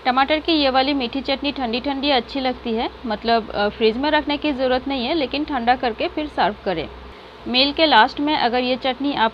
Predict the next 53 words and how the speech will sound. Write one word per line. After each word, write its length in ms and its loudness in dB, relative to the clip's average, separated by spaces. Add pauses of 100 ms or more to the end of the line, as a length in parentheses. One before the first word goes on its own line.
पापड़ 360 4
या 140 2
चिप्स 320 -4
के 120 -2
साथ 200 2
सर्व 360 2
करेंगे, 340 0
सबका 380 -4
दिल 240 -2
खुश 280 -4
हो 80 -2
जाएगा। 420 -2 (640)
कोलकाता, 480 4
मतलब, 500 2
अ, 280 2
वेस्ट 300 0
बंगाल 320 -2
की 120 -4
शादी 320 0
में 140 -4
ये 180 0
चटनी 320 -4
ज़रूर 320 0
सर्व 340 0
की 120 -4
जाती 280 -2
है 180 -2
और 180 0
सबको 420 -6
ये 180 0
चटनी 320 -6
बहुत 320 -4 (100)
पसंद 280 -4
आती 220 -4
है। 200 -6 (220)
आप 200 4
भी 220 0
इस 140 -4
चटनी 280 -2
की 100 -4
recipe 320 -4
को 160 -2
ज़रूर 300 2
try 300 4
करें 300 0
और 240 2
enjoy 380 0
करें 260 -2
पापड़ 440 0
या 140 0
चिप्स 320 -6
के 140 -4
साथ, 240 2